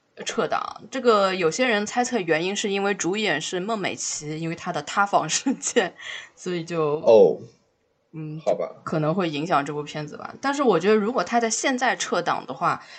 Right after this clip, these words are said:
Speaker 1: 他放在其他档期可能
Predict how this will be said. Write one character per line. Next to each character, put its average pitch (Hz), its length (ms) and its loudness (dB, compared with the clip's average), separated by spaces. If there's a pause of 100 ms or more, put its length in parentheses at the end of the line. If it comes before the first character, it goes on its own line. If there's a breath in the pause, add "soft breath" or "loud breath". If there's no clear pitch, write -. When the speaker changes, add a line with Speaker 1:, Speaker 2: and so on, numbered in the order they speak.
(160 loud breath)
Speaker 1:
他 233 160 0
放 254 220 2
在 202 80 4
其 - 160 -8
他 196 140 0
档 160 200 -2
期 160 440 -4 (260 soft breath)
可 - 140 -12
能 226 680 -8